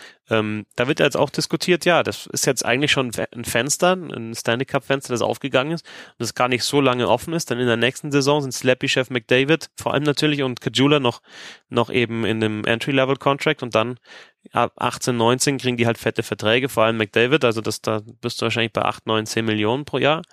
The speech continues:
Und dann musst du dein Team halt eh wieder, dann musst du eh wieder abspecken bei, äh, Kerlen wie Eberle, wie Nugent Hopkins und so weiter.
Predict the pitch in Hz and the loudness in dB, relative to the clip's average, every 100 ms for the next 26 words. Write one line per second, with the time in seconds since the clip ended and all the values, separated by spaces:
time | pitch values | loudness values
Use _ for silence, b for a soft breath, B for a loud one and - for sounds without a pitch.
0 | B B B B B _ 127 117 120 113 | B B B B B _ 4 4 2 0
1 | 113 113 120 117 120 113 135 127 151 165 | 2 2 -2 -2 0 0 0 0 2 2
2 | 113 101 104 107 120 143 123 110 98 92 | 2 0 -2 -4 0 2 2 2 2 2
3 | - - 107 - 101 98 101 101 101 101 | 0 -2 -2 -2 -2 2 4 4 2 2
4 | 101 101 104 104 104 101 - - 107 - | 0 -4 -10 -18 -20 -20 -18 -16 -6 0
5 | 107 104 104 101 98 101 101 95 101 98 | 0 2 4 4 4 2 2 2 2 2
6 | 98 98 104 98 - 101 92 98 92 92 | 0 -4 -2 -4 -2 -4 -4 -4 0 0
7 | 90 95 | 0 -4